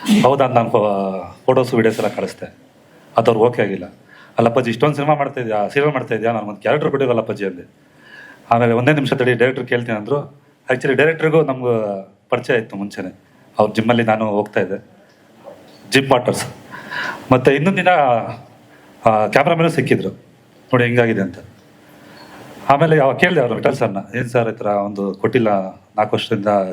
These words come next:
ಹೇಳ್ತಾನೆ ಇದ್ದೀರಾ ಕೊಡ್ತೀನಿ ಅಂತ, ಕಾಗೆ ಆಡಿಸ್ತಾ ಇದ್ದೀರಾ?" ಅಂತ. "ಆಯ್ತು ಅಪ್ಪಾಜಿ, ಒಂದು ಕೆಲಸ ಮಾಡು, ಇಲ್ಲೇ ಬಂದ್ಬಿಡು ಲೊಕೇಶನ್ಗೆ, ನಮ್ದು ಮಾಪ್ ಶೂಟ್ ನಡೀತಾ ಇದೆ, ಅಲ್ಲಿ ಬಂದ್ಬಿಡಿ" ಅಂದ್ರು. ನಾನು ಡೈರೆಕ್ಟ್ ಆಗಿ ಹೋದೆ. ಇವ್ರದ್ದೇ ಶೂಟಿಂಗ್ ಅಂತ ಗೊತ್ತಿಲ್ಲ actually, ನಾನು ಹೋಗಿದ್ದಷ್ಟೇ.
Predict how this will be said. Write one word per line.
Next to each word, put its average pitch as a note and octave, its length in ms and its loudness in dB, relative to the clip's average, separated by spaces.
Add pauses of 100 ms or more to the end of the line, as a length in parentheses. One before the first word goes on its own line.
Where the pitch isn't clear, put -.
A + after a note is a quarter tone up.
(120)
ಹೇಳ್ತಾನೆ A2+ 280 2
ಇದ್ದೀರಾ G2+ 180 -2
ಕೊಡ್ತೀನಿ G#2+ 320 -4
ಅಂತ, - 160 -6
ಕಾಗೆ G#2+ 160 2
ಆಡಿಸ್ತಾ G2+ 260 -4
ಇದ್ದೀರಾ?" F#2 220 -6
ಅಂತ. F2+ 160 -16
"ಆಯ್ತು - 1160 -4
ಅಪ್ಪಾಜಿ, C3+ 200 2
ಒಂದು C3 100 -2
ಕೆಲಸ C3 180 0
ಮಾಡು, C#3+ 260 0
ಇಲ್ಲೇ C#3+ 140 0
ಬಂದ್ಬಿಡು A#2+ 600 -2
ಲೊಕೇಶನ್ಗೆ, A#2 720 -8
ನಮ್ದು G#2+ 340 -2
ಮಾಪ್ A2 220 0
ಶೂಟ್ C3+ 180 -4
ನಡೀತಾ A2 200 -2
ಇದೆ, G2 120 0
ಅಲ್ಲಿ A2 140 -4
ಬಂದ್ಬಿಡಿ" G2 320 -2
ಅಂದ್ರು. G2+ 200 -10 (600)
ನಾನು A2+ 120 4
ಡೈರೆಕ್ಟ್ C3+ 220 4
ಆಗಿ A#2+ 80 2
ಹೋದೆ. G#2+ 320 -4 (720)
ಇವ್ರದ್ದೇ D3 400 0
ಶೂಟಿಂಗ್ C#3 320 2
ಅಂತ C3+ 100 0
ಗೊತ್ತಿಲ್ಲ C3 340 4
actually, A#2+ 360 -2 (360)
ನಾನು A2 120 0
ಹೋಗಿದ್ದಷ್ಟೇ. C#3 600 -4